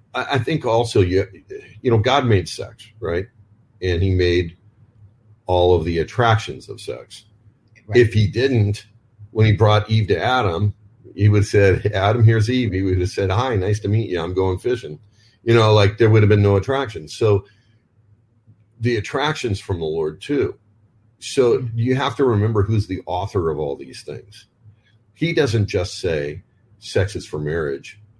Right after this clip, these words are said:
Speaker 1: for no reason. It's not an arbitrary rule. And we all go, "Oh, we wanna do God's arbitrary rule." That's not it. It's because it's better.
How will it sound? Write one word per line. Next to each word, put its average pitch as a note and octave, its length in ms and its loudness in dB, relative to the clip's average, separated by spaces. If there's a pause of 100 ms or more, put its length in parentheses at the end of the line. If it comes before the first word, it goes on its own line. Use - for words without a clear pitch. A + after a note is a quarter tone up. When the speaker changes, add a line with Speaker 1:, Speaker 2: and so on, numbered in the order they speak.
(100)
Speaker 1:
for - 260 0
no F#2 320 4
reason. F#2 520 0
It's E2+ 180 -4
not G#2 200 2
an C2+ 120 -4
arbitrary E2 600 -2
rule. E2 680 0 (420)
And G#2 140 6
we F#2+ 120 4
all E2+ 180 2
go, E2+ 300 2
"Oh, G#2+ 200 6
we G2+ 120 4
wanna F2+ 240 2
do F2+ 180 -2
God's E2 300 -4
arbitrary D2+ 680 -4
rule." F#2 380 2
That's F#2+ 280 -2
not C2+ 220 -4
it. G2 300 -4 (760)
It's G#2+ 160 2
because A2+ 360 0
it's - 160 -2
better. A2+ 500 -2